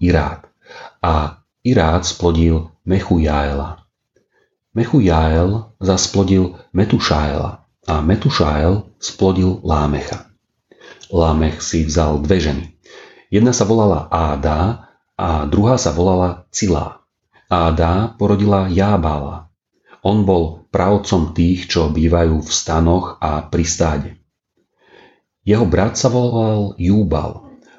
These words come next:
On bol praotcom tých, čo hrajú na citare a píšťale. Cilá porodila Túbal Kaina, kováča rozličného bronzového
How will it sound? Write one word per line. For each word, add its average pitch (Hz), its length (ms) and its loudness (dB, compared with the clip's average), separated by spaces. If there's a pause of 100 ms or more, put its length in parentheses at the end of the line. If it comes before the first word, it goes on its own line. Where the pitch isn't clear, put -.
(120)
On 123 240 2
bol 87 240 2
praotcom 95 640 0
tých, 87 560 0
čo 80 240 -2
hrajú 82 320 2
na 71 320 -4
citare 85 480 -2
a 76 80 -8
píšťale. 73 560 -8 (1120)
Cilá 87 560 0
porodila 90 640 0 (300)
Túbal 110 580 -2
Kaina, 90 480 0
kováča 82 640 0
rozličného 90 640 0
bronzového 80 880 0